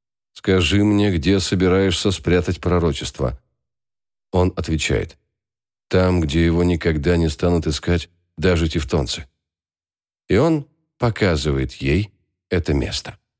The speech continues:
Девяносто второе. Мнемы. Орден тевтонских рыцарей. Тевтонский орден был основан в Сен-Жан-д'Акр в тысяча сто девяностом году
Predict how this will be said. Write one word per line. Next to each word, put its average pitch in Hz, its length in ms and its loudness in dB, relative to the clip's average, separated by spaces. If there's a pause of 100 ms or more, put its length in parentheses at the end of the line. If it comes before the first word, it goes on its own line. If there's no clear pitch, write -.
(1600)
Девяносто 113 600 2
второе. 64 560 -2 (360)
Мнемы. 87 640 0 (600)
Орден 127 440 2
тевтонских 82 840 -2
рыцарей. 73 600 -2 (1160)
Тевтонский 104 680 0
орден 147 540 2 (180)
был 151 260 2
основан 120 640 0
в - 80 -12
Сен-Жан-д'Акр 95 960 0 (180)
в - 80 -12
тысяча 160 380 0
сто 135 220 0
девяностом 110 600 2
году 69 400 -2